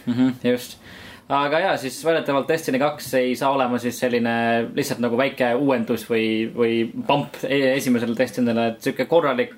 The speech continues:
uus mäng, mis ehitab nagu väga-väga palju süsteeme ümber. Tahetakse luua suuremad kaardid, äh, natukene kaardid, kus toimub natuke rohkem, kus on rohkem N P C-sid peal, äh, rohkem missioone, ei ole siukest mingit central hub'i,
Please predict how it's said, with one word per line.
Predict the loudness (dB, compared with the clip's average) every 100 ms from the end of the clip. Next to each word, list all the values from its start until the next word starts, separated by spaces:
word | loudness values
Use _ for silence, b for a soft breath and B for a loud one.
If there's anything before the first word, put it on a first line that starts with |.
| -4 0
uus | 0 0
mäng, | 0 2 2
mis | 0 0 0
ehitab | 0 0 0 0
nagu | 2 2
väga-väga | 0 0 0 0 0
palju | 0 -2
süsteeme | -2 0 2 2
ümber. | 2 2 0 -2 B B B B -2
Tahetakse | -2 -2 -2 0
luua | 2 2 2 2 0
suuremad | 0 0 2 2 2 0 -2 -2
kaardid, | -2 0 0 0 0 -2 0
äh, | 2 2 2 0 0 2 2
natukene | 0 -2 0 2 2 0 0
kaardid, | 0 0 -6
kus | -4
toimub | 0 0 0
natuke | -4 -2 0
rohkem, | 0 -2 -2
kus | -2 0
on | -2
rohkem | 0 0
N | 0
P | -2 -2
C-sid | 0 0 0
peal, | 0 0 0 -4 B B B
äh, | 0 2 2
rohkem | 0 0 2 2
missioone, | 2 0 2 2 2 2 2 2 2
ei | 2
ole | 2 0
siukest | -2 -4 0
mingit | -2 0
central | -2 -2 0 -2
hub'i, | 2 0 2